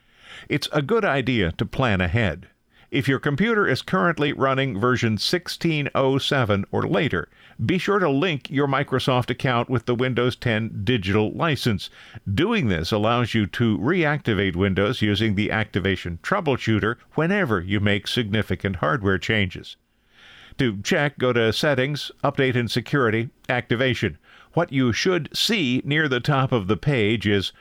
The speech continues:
Windows is activated with a digital license linked to your Microsoft account. If you don't see that, make sure this problem is resolved before you replace any hardware. If you have a version of Windows ten that's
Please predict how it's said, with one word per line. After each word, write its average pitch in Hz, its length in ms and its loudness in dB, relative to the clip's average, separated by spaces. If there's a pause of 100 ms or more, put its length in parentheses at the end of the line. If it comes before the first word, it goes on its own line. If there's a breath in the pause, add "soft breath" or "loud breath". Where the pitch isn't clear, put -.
(160 loud breath)
Windows 143 640 0
is 123 220 0
activated 107 680 0
with 127 320 0
a 117 140 2
digital 139 680 0
license 120 720 0 (100)
linked 151 540 0
to 156 120 0
your 143 200 2
Microsoft 127 800 0
account. - 560 -4 (640 loud breath)
If 120 160 0
you 117 80 4
don't 190 400 -2
see 104 300 0
that, 85 400 -2
make 147 380 2
sure 175 220 0
this 151 180 -2
problem 117 460 0
is 98 160 2
resolved 104 500 2
before 117 300 0
you 98 160 2
replace 101 480 0
any 90 220 2
hardware. 104 560 -2 (400 loud breath)
If 170 240 -2
you 165 80 2
have 156 160 0
a 127 80 0
version 135 340 0
of 104 140 0
Windows 113 440 2
ten 117 360 0
that's 101 200 -2